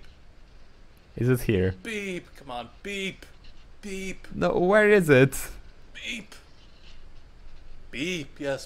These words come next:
Speaker 2: beep.
Speaker 1: You've said beep
Speaker 2: Beep.
Speaker 1: for all of those places.
Speaker 2: Yes.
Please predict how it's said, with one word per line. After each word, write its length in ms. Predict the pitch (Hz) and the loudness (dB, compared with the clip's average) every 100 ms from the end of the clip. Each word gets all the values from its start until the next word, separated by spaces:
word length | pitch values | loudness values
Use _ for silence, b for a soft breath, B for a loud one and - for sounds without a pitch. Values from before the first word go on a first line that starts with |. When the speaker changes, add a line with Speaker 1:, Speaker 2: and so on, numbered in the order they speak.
| - | -10
Speaker 2:
beep. 540 | 170 196 190 139 - - | -6 -4 -4 -8 -14 -2
Speaker 1:
You've 240 | 123 147 | 2 4
said 320 | - 175 143 127 | 4 2 4 6
beep 240 | 180 175 | 6 6
Speaker 2:
Beep. 20 | - | 6
Speaker 1:
for 100 | 165 | 4
all 200 | 175 175 | 6 6
of 60 | 147 | 6
those 180 | 139 | 2
places. 640 | - 131 117 101 107 - - - - - - - 208 | 4 4 6 4 2 0 -14 -20 -14 -12 -12 -12 -8
Speaker 2:
Yes. 540 | 226 208 135 - | -4 -4 -6 -12